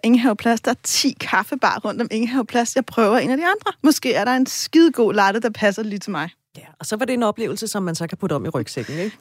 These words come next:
Speaker 1: Præcis.
Speaker 2: <laughs> Du lytter til, øh, Radio fire. Du er ikke alene. Jeg har besøg af Daisy Løvendal, parterapeut, personlig rådgiver, forfatter, foredragsholder, og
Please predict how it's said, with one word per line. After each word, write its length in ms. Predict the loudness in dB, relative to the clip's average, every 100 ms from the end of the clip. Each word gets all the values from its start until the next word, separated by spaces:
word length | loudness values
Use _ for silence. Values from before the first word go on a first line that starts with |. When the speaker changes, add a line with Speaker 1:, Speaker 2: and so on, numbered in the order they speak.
| -2
Speaker 1:
Præcis. 520 | 0 0 -2 -4 -10 -14 -20 -20
Speaker 2:
<laughs> 440 | -20 -20 -20 -6
Du 60 | -4
lytter 240 | 0 -2
til, 240 | -2 0 0
øh, 160 | 0
Radio 200 | -2 -4
fire. 340 | -6 -4 -4 -6 -4
Du 100 | 0
er 60 | 2
ikke 120 | 0
alene. 360 | 0 -2 -2
Jeg 80 | -2
har 60 | -2
besøg 260 | -4 -4 -4
af 80 |
Daisy 220 | -4 -4 -2
Løvendal, 480 | 0 0 -2 -6
parterapeut, 640 | -6 -6 -6 -8 -6 -8 -6
personlig 400 | -8 -8 -6 -4
rådgiver, 400 | -4 -4 -8 -8
forfatter, 400 | -10 -10 -10 -8
foredragsholder, 600 | -8 -8 -10 -10 -8 -10 -14 _ _ 0
og 260 | 2 0